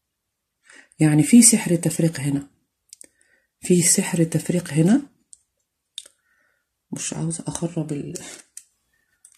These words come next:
استنوا امسكه كده احسن. اهو فيه قلب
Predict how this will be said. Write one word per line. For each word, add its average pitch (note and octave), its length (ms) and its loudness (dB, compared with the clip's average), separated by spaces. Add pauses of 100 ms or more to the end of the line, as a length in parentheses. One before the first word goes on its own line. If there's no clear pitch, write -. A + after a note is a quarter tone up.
(400)
استنوا C3+ 600 -8
امسكه - 340 -14
كده - 280 -16 (180)
احسن. - 560 -12 (1500)
اهو D3+ 240 -4 (1200)
فيه E3+ 260 2
قلب G3 340 0